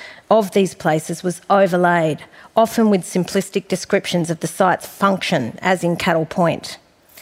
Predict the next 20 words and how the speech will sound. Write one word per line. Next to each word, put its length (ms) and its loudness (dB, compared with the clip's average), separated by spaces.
Such 360 0
a 20 -4
practice 480 0
completely 600 0
changed 560 2
and 100 0
confused 800 0
the 160 2
identity 800 2
of 140 -4
these 240 -4
locations. 880 -2
Even 340 4
the 100 6
renaming 680 4
of 120 2
Tabaugul 760 2
to 100 0
Bennelong 580 2
Point 540 0